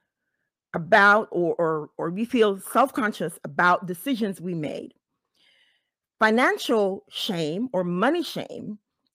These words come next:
is feeling embarrassment from making certain money decisions. We feel embarrassed, humiliated, distressed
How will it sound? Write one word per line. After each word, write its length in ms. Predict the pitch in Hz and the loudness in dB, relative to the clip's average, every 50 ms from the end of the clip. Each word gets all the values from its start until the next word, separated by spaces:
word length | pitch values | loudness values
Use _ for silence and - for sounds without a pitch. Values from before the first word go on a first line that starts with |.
| _ - | _ 0
is 180 | 226 220 - | 0 0 -2
feeling 340 | - - 240 226 208 190 190 | -4 -6 -4 -2 -2 -2 -2
embarrassment 920 | 175 156 147 135 185 185 185 196 208 254 247 - 254 240 247 269 269 - _ _ _ _ _ _ _ _ _ _ _ _ | -4 -4 -4 -2 0 2 4 4 2 0 -2 -2 -2 0 0 0 -2 -6 _ _ _ _ _ _ _ _ _ _ _ _
from 300 | - - 202 196 196 208 | -4 -2 -2 0 2 0
making 460 | 214 220 220 - 247 226 226 226 - _ | 0 0 0 -2 -2 -2 -2 -4 -6 _
certain 560 | - - - 214 190 185 - - 190 185 180 165 | -14 -6 0 2 2 2 0 -2 -8 -8 -8 -8
money 260 | - 185 185 180 170 | -6 -4 -4 -4 -4
decisions. 640 | 165 165 165 - 180 160 156 - 101 - - - - - _ _ _ - | -6 -8 -8 -8 -8 -8 -8 -8 -12 -14 -16 -20 -20 -20 _ _ _ -12
We 140 | 185 190 202 | -10 -10 -10
feel 380 | _ - 226 226 214 214 - - | _ -6 -2 0 0 0 0 -2
embarrassed, 640 | 185 170 156 190 190 190 196 208 226 226 233 - - | -4 -4 0 2 4 6 6 6 4 2 -2 -6 -8
humiliated, 880 | 240 190 190 180 170 156 170 175 196 233 254 254 269 262 262 254 254 - _ _ - | -6 -4 -4 -2 -2 -2 0 2 4 4 4 4 4 4 4 4 2 -6 _ _ -12
distressed 760 | 185 175 - - - 208 214 196 214 277 - - - _ | -12 -12 -12 -10 -4 -2 0 0 0 -2 -6 -10 -18 _